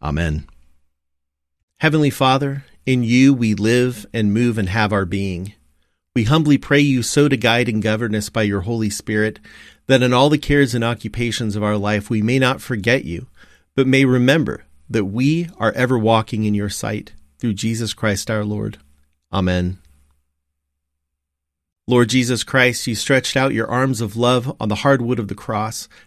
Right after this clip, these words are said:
that everyone might come within the reach of your saving embrace. So clothe us in your Spirit, that we, reaching forth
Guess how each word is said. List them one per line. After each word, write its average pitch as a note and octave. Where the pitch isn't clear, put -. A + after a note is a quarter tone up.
that B2
everyone D3
might C3
come C3
within A#2
the A2
reach A2+
of G2
your G2
saving G#2
embrace. G2+
So F3
clothe D#3+
us F#2+
in B2+
your A#2
Spirit, A2+
that A2+
we, C3+
reaching D3
forth B2+